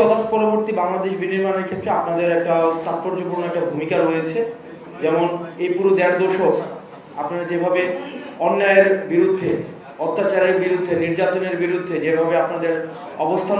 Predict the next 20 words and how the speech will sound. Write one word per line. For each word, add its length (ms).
অব্যাহত 360
রেখেছেন, 380
সেটি 220
থেকে 160
আমরা 220
শিক্ষা 320
নিয়েছি 320
কিভাবে 380
অন্যায়ের 420
সামনে 260
মাথা 220
তুলে 220
দাঁড়াতে 360
হয়, 180
দুনিয়াবি 500
কোনো 240
কিছুর 240
বিনিময়ে 500
নিজেকে 320
কিভাবে, 360